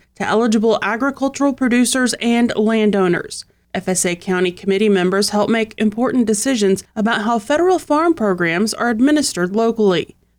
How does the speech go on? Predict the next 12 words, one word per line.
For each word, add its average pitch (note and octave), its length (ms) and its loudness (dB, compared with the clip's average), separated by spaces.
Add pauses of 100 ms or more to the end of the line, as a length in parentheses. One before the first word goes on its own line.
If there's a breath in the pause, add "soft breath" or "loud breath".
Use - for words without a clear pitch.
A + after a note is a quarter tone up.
F F#3+ 140 -4
S F3 180 -2
A F#3 100 0
Administrator F#3+ 580 0
Zach F#3+ 280 -2
Ducheneau G3+ 600 0
says A3+ 400 -2
these B3 240 0
committees B3 400 2
provide A#3+ 480 0
an A#3+ 120 4
opportunity G#3+ 800 0